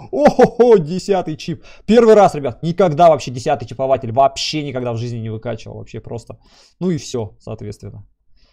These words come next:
Сказали мы. Две семьсот ещё напоследочек вообще прям. Так, ну давай скупимся ещё. Рубинов нету, так что мы, мы купить рубины.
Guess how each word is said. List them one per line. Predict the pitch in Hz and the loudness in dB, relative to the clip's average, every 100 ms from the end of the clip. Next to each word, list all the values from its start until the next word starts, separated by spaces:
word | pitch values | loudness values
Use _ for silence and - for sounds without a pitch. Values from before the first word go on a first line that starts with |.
| _ _ | _ _
Сказали | - - 131 120 120 120 117 113 117 117 147 147 | -20 -4 -4 -2 -4 -2 -2 -4 -4 -6 -6 -8
мы. | 139 139 143 180 180 170 170 170 165 - | -8 -14 -10 -6 -4 -4 -6 -8 -10 -12
Две | 123 147 | -8 -6
семьсот | 143 131 131 131 | -6 -8 -8 -8
ещё | 113 110 | -8 -14
напоследочек | 110 113 117 104 95 90 | -14 -12 -12 -12 -16 -20
вообще | 107 107 | -20 -18
прям. | 104 98 107 _ _ _ _ _ _ _ _ _ _ _ _ _ _ _ _ _ _ - | -16 -18 -20 _ _ _ _ _ _ _ _ _ _ _ _ _ _ _ _ _ _ -10
Так, | 123 - | -10 -10
ну | 131 | -12
давай | 160 160 117 | -10 -10 -10
скупимся | - - 143 120 - | -14 -14 -14 -14 -14
ещё. | 117 - 175 180 - _ _ _ _ _ _ _ _ _ _ _ _ - | -14 -12 -12 -14 -20 _ _ _ _ _ _ _ _ _ _ _ _ -16
Рубинов | 135 143 139 120 | -10 -8 -10 -12
нету, | 160 208 185 123 107 - | -10 -10 -10 -12 -16 -14
так | 120 | -14
что | - 123 | -14 -16
мы, | 127 113 - - _ - _ _ _ - | -14 -16 -18 -20 _ -20 _ _ _ -8
мы | 165 165 - - - - - | -6 -6 -10 -20 -20 -18 -6
купить | 170 214 | -2 0
рубины. | 202 175 139 | 2 0 -4